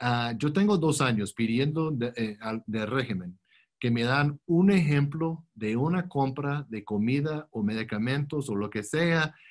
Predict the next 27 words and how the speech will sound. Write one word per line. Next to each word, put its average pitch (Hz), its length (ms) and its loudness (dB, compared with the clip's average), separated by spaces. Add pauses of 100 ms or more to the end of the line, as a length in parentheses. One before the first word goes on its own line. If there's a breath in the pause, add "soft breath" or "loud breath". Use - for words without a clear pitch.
(160 loud breath)
que 117 120 -2
fue 120 200 0
bloqueada, 127 840 0 (300 soft breath)
eh, 110 180 -4
por 117 220 0
las 110 140 0
sanciones. 87 720 -8 (280)
Y 117 120 -2
no 123 160 2
me 147 180 4
han 139 160 4
dado 123 460 2
ni 139 420 0 (140)
un 135 440 -2
ejemplo, 98 640 -8 (200)
porque 110 240 -8
no 120 100 -2
existen. 135 600 -2 (640 loud breath)
No 131 160 2
existen 143 540 2
porque 117 760 0
importan 127 600 0
comida 123 380 2
de 117 80 0
los 107 220 -2
Estados 120 360 -2
Unidos 117 440 -4